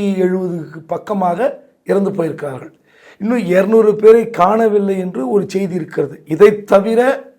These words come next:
குறைந்தது ஐந்நூறுலேருந்து ஒரு அறுநூறு பேர் காணாமல் போயிருக்கலாம், இறந்து போயிருக்கலாம். அது பற்றி முழுமையான தகவல் வரவில்லை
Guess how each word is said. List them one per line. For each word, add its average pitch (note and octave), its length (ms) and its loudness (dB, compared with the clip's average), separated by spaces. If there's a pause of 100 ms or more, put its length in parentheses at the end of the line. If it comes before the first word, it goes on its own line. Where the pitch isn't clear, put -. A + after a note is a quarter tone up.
(640)
குறைந்தது A3 540 4 (420)
ஐந்நூறுலேருந்து A3 640 2
ஒரு G#3 160 6
அறுநூறு F#3 420 2
பேர் A3 280 6 (880)
காணாமல் F#3+ 560 0
போயிருக்கலாம், F#3 480 -4
இறந்து F#3 240 -2
போயிருக்கலாம். F3+ 560 -4
அது E3+ 80 -10
பற்றி E3+ 260 -10
முழுமையான G3 540 0
தகவல் G3 380 2
வரவில்லை F#3 380 0